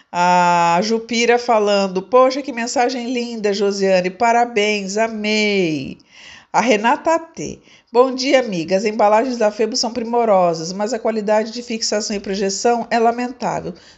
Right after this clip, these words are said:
São caros e a performance zero. Ah, comprei uns oito em promoção e todos são assim, inclusive o Timur. Estou usando no meu,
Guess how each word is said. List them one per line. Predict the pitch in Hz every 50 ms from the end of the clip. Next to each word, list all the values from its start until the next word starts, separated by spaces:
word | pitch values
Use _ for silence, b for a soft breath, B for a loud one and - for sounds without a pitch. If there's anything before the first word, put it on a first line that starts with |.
| B
São | B - - 233 233 233
caros | - 254 226 226 233 233 233 262
e | 247
a |
performance | 233 247 226 226 226 - 233 226 226 240 240 - 277
zero. | 277 240 170 143 139 139 139 - - 165 - _ _ _ B B B B B B B B B B -
Ah, | 180 185 190
comprei | 185 202 220 220 220 233 233 233
uns | 226 233 240 233 214 214
oito | 214 233 240 247 240 -
em | 233 226
promoção | 233 226 208 208 208 208 202 - - - 226 226 233
e | 233
todos | 233 - 233 226 240 226
são | - 277 240 240
assim, | 247 262 269 - - 208 190 185 185
inclusive | 180 - - 208 214 196 233 240 226 226
o | 247
Timur. | 240 - 320 277 254 220 214 214 214 196 175 -
Estou | - 196 - - - 214 214 233 247 B B B B B B B
usando | - 202 196 202 202 214 226 226 226 254
no | 233 226 226
meu, | 214 214 220 220 220 220 226 220 208 208 170 -